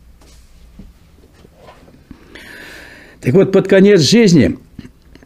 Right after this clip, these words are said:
человек, находящийся под гипнотическим влиянием физического ума,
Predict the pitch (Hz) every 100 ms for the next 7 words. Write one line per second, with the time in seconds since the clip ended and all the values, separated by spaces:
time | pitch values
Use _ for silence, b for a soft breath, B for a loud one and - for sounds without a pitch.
0 | _ _ _ _ _ _ _ - 139 135
1 | 135 160 - 123 135 135 147 127 - 104
2 | 101 - 107 90 123 123 127 165 127 113
3 | - 110 90 117 127 113 101 92 107 113
4 | 107 - - 98 98 156 190